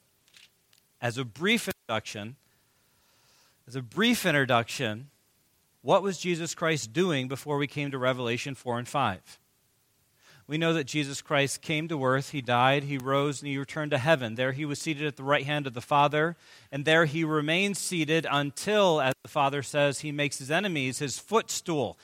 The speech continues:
He is waiting there. Indeed, he is ruling over his church, which we saw in the first vision, chapters one through three, but he is waiting there.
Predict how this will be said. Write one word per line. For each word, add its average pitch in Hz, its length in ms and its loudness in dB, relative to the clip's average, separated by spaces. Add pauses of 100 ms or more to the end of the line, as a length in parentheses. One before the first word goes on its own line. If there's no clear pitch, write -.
(120)
He 190 200 -2
is 156 220 -2
waiting 156 680 2 (140)
there. 117 460 0 (260)
Indeed, 180 380 -2
he 180 140 -2
is 139 200 -2
ruling 180 580 0
over 147 320 0
his 131 280 -4
church, 196 500 2
which 151 240 -6
we 165 100 0
saw 156 300 4
in 135 140 -6
the 131 60 -2
first 190 360 -2
vision, 143 380 0
chapters 135 400 -2
one 139 220 2
through 190 180 -4
three, 147 460 -2 (760)
but 165 160 4
he 170 140 6
is 143 200 0
waiting 147 680 0 (280)
there. 107 380 -4